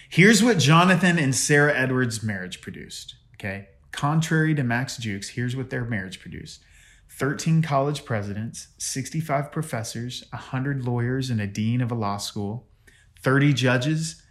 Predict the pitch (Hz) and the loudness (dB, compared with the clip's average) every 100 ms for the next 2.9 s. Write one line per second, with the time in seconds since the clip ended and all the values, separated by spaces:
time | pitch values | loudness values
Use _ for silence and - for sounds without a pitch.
0 | _ - - 147 - 156 160 151 - 123 | _ -10 -4 -2 -2 -2 -2 -4 -4 -2
1 | 120 120 147 143 127 117 107 110 113 120 | -2 -2 0 0 0 -2 -2 0 0 0
2 | 113 110 107 104 104 - 101 101 | 0 -2 -2 -4 -8 -6 -6 -6